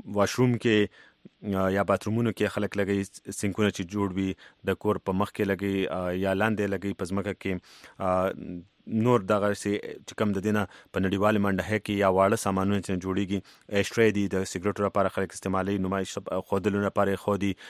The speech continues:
په مختلف ځایونو کې یا استعمالوي، جګونه، آه، ګلدانونه چې نه جوړیږي، آم،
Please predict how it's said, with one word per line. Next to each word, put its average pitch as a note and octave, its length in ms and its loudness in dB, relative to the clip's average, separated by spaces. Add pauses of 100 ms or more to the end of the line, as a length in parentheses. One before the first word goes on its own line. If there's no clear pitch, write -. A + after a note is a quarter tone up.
(140)
په G2 80 -4
مختلف F#2+ 340 -2
ځایونو G2 220 -2
کې - 100 -8
یا G2 140 0
استعمالوي، F#2+ 460 -2
جګونه، F#2+ 360 0
آه، F#2+ 840 -4
ګلدانونه G2+ 540 0
چې - 80 -6
نه G2 100 -2
جوړیږي، G2 460 -2 (280)
آم، F2+ 580 -2